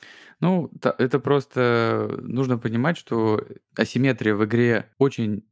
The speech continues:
явная, и особенно она остро ощущается для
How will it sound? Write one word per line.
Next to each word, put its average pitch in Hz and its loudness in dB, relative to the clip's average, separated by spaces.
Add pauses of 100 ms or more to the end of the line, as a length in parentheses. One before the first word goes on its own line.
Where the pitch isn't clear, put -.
явная, 120 0
и 117 2 (120)
особенно 127 0
она 113 0
остро 120 0
ощущается 120 0
для 107 0